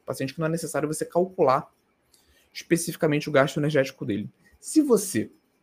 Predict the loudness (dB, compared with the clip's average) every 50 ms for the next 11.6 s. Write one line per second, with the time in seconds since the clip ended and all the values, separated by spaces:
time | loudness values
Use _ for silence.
0 | _ _ 4 4 4 4 4 -2 0 2 4 4 4 2 0 -4 0 2 2 2
1 | 2 0 -2 -2 0 2 2 2 2 0 -8 -18 _ _ _ -20 -20 -20 -18 -6
2 | 0 0 2 2 2 0 0 0 0 0 -2 -2 -4 -2 0 0 0 0 -2 -2
3 | -2 -2 -2 -4 -2 0 2 4 4 4 4 2 0 -4 -8 _ _ _ _ _
4 | _ _ -8 -6 -4 -4 -4 -6 -4 -2 -2 -2 -2 0 0 0 0 -2 -6 _
5 | _ _ _ 0 0 0 0 0 -2 0 2 2 2 2 0 0 -2 -2 -2 -4
6 | -4 -4 -6 -6 -2 0 0 2 2 0 -2 -4 _ _ _ -8 -8 -4 -2 -2
7 | 0 2 4 4 4 2 0 -2 -4 -6 -6 -2 -2 -4 -4 -4 -10 -12 -12 _
8 | _ _ _ _ _ _ _ _ _ _ _ _ _ _ _ _ -4 -2 -2 -2
9 | -2 -4 -4 -4 -4 -4 -6 -10 -12 -14 -14 _ _ _ _ _ _ -8 -4 -4
10 | -2 -4 -2 -2 -2 -2 -2 -2 -4 -4 -4 -6 -6 -4 -4 -4 -6 -6 -4 -4
11 | -4 -4 -4 -4 -2 2 2 2 2 2 -4